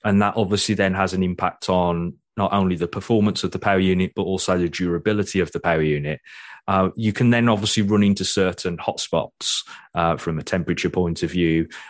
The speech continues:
um, from a performance point of view. And I think that the problem that Bottas had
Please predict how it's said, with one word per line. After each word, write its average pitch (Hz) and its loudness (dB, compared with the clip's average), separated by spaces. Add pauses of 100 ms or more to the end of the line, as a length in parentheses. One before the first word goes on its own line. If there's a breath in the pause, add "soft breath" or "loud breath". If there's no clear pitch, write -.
(100)
um, 78 0 (440)
from 87 -2
a 78 -6
performance 87 -2
point 82 -4
of 80 -10
view. 85 0
And 90 0
I 110 0
think 135 -2
that 117 0
the 110 -4
problem 120 2
that 113 0 (180)
Bottas 101 -2
had 87 0